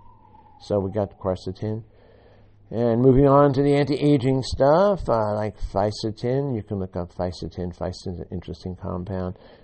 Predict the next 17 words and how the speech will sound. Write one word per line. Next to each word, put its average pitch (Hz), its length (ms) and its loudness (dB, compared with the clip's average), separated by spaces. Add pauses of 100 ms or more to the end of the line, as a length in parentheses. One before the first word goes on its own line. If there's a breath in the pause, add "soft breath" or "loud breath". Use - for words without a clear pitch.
Seems 101 340 -6
to 98 80 -8
help 95 280 -4 (340)
clean 95 300 -6
up 95 140 -6 (200)
zombie 90 720 -6 (240)
cells. 120 720 -10 (280)
Yes, 76 220 -18 (560 soft breath)
zombie 95 380 -4
cells. 67 480 -8
You 82 80 -10
don't 85 200 -8
want, 90 300 -8 (640 soft breath)
you 117 80 -2
don't 147 140 8
want 151 140 6
zombies 139 580 4